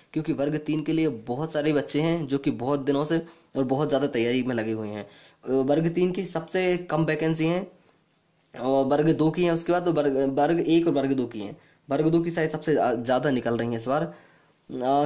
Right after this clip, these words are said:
कितनी वैकेंसी हैं और क्या है, वो मैं आपको अभी क्लियर नहीं बता सकता। अ, हर कुछ बताने से अच्छा है कि मैं आपको जो नोटिफिकेशन आए, उस टाइम पे जानकारी दूँ।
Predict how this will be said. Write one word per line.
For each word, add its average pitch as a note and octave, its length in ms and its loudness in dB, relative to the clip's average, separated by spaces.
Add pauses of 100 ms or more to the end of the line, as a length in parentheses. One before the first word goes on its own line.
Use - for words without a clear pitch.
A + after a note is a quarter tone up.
कितनी F3 220 0
वैकेंसी D#3+ 420 2
हैं G#3 380 -2
और C3+ 140 0
क्या D3+ 220 2
है, F3 180 0
वो D3+ 160 2
मैं D#3+ 140 4
आपको D#3 260 0
अभी D#3+ 120 2
क्लियर E3 500 0
नहीं C#3+ 140 2
बता B2 200 0
सकता। E3 400 -4 (360)
अ, C3+ 380 2 (140)
हर D3 180 -2
कुछ D#3+ 180 2
बताने D#3 300 2
से D#3+ 120 0
अच्छा C#3 180 0
है D#3+ 80 0
कि E3 120 0
मैं D#3+ 200 2
आपको D#3+ 260 0
जो D#3 120 4
नोटिफिकेशन C#3+ 580 0
आए, C3+ 140 0
उस C#3 200 -2
टाइम C3+ 120 0
पे C#3 100 -4
जानकारी A2+ 380 -2
दूँ। G2+ 160 -4